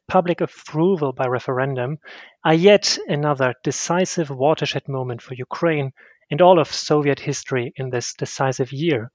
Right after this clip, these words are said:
of nineteen ninety-one. Given the importance in economic and political terms of Ukraine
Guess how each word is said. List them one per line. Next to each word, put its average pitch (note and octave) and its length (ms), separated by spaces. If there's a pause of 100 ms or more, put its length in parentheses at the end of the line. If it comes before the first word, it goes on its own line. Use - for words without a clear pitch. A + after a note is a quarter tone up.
of - 160
nineteen A#2+ 380
ninety-one. A#2 560 (760)
Given A3+ 260
the E3 280 (100)
importance D3 840
in C#3 260
economic D3+ 640
and C#3 140
political D3 380 (120)
terms D3+ 480
of - 180
Ukraine D3 600